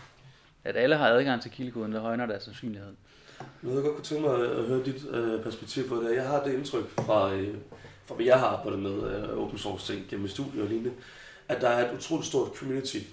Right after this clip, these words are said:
Speaker 2: omkring open source. Altså, jeg har en idé om, at hvis, hvis store, vigtige projekter ligger offentligt tilgængeligt på nettet, så er der typisk folk, der vil tage sig tid til at kigge igennem og lede efter fejl. Hvad er din erfaring på, på det område?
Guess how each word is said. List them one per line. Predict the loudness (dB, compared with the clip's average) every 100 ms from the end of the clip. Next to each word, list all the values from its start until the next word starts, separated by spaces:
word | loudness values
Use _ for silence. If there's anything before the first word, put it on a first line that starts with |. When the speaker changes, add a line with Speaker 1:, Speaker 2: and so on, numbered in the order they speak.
| -20 -12
Speaker 2:
omkring | -8 -6 -2 0
open | 0 -2
source. | -8 -10 -10 -12 -18 -20 -14 -8
Altså, | -6 -6 -2 2
jeg | 4
har | 4
en | 2
idé | 4
om, | 2 2
at |
hvis, | -4 -6 -6 -8
hvis | -8
store, | -2 2 4 4
vigtige | 0 -6 -4
projekter | -2 -2 -2 -6 -8 -14 -10
ligger | -2 0 4
offentligt | 2 2 -4
tilgængeligt | -4 -2 -4 -2
på |
nettet, | 0 2 -2 -6 -18 -20 -20 -14
så | -6 2 6
er | 8
der | 6 2 -2 -12
typisk | -8 -4 0
folk, | 0 0
der | 0
vil | 0 0 -4 -20 -20 -10
tage | -6
sig | -6
tid | -6 -4
til | -4
at | -4
kigge | -6 -2
igennem | 2 2 0 -6
og | -6
lede | -2 0
efter | 0 -4
fejl. | 0 0 0 -10 -20 -20 -20 -20 -20 -4
Hvad | 2 4
er | 4
din |
erfaring | 2 2 0 0
på, | 0 0 -2 -4
på |
det | -2
område? | -2 -4